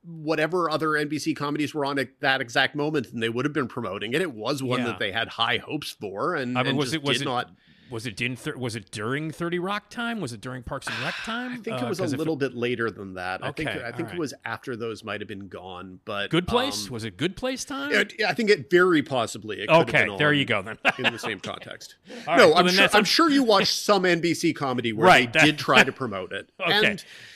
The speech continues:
Speaker 2: All right.
Speaker 1: it, it wasn't a good fit. As I, as I said in my appreciation, it, it was the kind of show where if it had been on H B O or,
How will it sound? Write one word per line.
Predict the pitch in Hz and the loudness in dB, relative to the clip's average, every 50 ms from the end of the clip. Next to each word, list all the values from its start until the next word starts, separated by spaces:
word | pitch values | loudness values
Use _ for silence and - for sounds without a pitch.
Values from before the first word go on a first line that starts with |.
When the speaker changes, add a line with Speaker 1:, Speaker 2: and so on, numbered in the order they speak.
| - - - | -16 -10 -6
Speaker 2:
All | 123 113 107 | -6 -6 -4
right. | 98 - | -2 -4
Speaker 1:
it, | 226 220 _ _ _ _ - | -4 -4 _ _ _ _ 2
it | 208 208 196 | 2 4 4
wasn't | 185 214 220 214 254 233 196 | 4 0 0 0 -2 -2 -2
a | 185 | -2
good | 139 151 170 151 123 | 0 0 -2 -2 -4
fit. | - - 139 120 123 123 | -6 -2 0 0 0 0
As | 127 117 147 | -2 0 2
I, | 139 131 135 | 2 2 2
as | 131 - 143 135 127 | 2 0 -2 -2 0
I | 151 139 | 0 0
said | - - 160 151 151 | 0 0 0 0 0
in | 160 156 | 0 0
my | 151 139 | 0 0
appreciation, | 135 - - 147 139 131 - - 131 123 127 123 - - 135 127 131 127 - - | 0 0 -2 -2 -4 -4 -2 -2 -2 -2 -2 -2 -2 -4 -4 -4 -4 -6 -8 -10
it, | 135 139 - - | -12 -12 -8 -8
it | 156 | -8
was | 143 160 151 | -8 -6 -6
the | - 170 | -8 -8
kind | - - 160 175 175 | -6 -6 -6 -4 -4
of | 170 | -4
show | - - 180 165 165 | -4 -4 -2 -2 -2
where | 156 143 147 143 135 127 - _ - | -2 0 0 0 -2 -2 -4 _ -6
if | 180 170 - | -6 -4 -4
it | 185 143 | -6 -6
had | 131 156 147 131 117 | -4 -4 -6 -4 -4
been | 131 135 135 135 135 127 135 - | -2 0 0 0 0 -2 -4 -6
on | 120 117 117 117 117 117 117 117 110 - _ _ - - - _ _ _ _ _ _ _ _ _ _ _ _ _ - | -6 -4 -2 -2 -2 -2 -4 -4 -6 -8 _ _ -20 -20 -20 _ _ _ _ _ _ _ _ _ _ _ _ _ -2
H | 147 147 139 - - | -2 -2 -2 -2 -4
B | - 143 127 123 | -2 0 0 2
O | 120 117 120 120 117 117 113 113 110 - - - | 2 2 0 0 0 -2 -2 -4 -6 -8 -10 -12
or, | 120 113 110 107 107 107 107 107 113 110 107 107 101 - | -12 -10 -8 -6 -6 -4 -4 -4 -4 -6 -6 -6 -8 -10